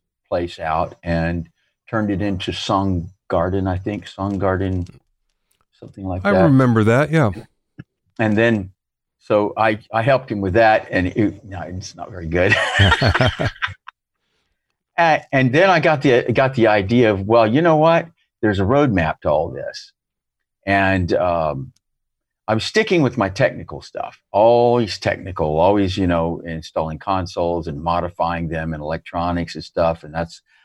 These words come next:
Speaker 1: how I know, uh, Bill Whitlock
Speaker 2: Mm-hmm.
Speaker 1: and from his papers and stuff. I don't know him well. He's not, like, a buddy, buddy friend of mine. No, but I, we've spoken and had,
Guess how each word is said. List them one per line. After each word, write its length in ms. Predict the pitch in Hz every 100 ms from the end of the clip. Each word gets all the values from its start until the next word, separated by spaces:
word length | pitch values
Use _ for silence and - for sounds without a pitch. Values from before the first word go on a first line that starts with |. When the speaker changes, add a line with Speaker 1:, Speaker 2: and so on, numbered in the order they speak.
| -
Speaker 1:
how 100 | 90
I 120 | 90
know, 340 | 85 82 82 - _ _ -
uh, 280 | 82 73
Bill 260 | 82 95 87
Whitlock 420 | 98 92 82 - _ _ -
Speaker 2:
Mm-hmm. 100 | 98 - -
Speaker 1:
and 300 | 85 80 - -
from 80 | - 92
his 140 | 85
papers 440 | - 85 82 82
and 80 | 82
stuff. 320 | 85 - 82 85
I 140 | 101
don't 340 | 87 123 123 - _ _ -
know 220 | 113 131
him 240 | 123 120
well. 480 | 90 80 - 90 95
He's 200 | 95 90
not, 180 | 104 85
like, 160 | 92 87
a 60 |
buddy, 400 | 82 90 - 113
buddy 240 | 80 85 80
friend 180 | 101
of 80 | 92
mine. 220 | 76 85
No, 160 | 87 78
but 180 | 69 87
I, 140 | 85 -
we've 180 | 107 92
spoken 460 | - 95 85 92
and 180 | 90 85
had, 260 | 90 92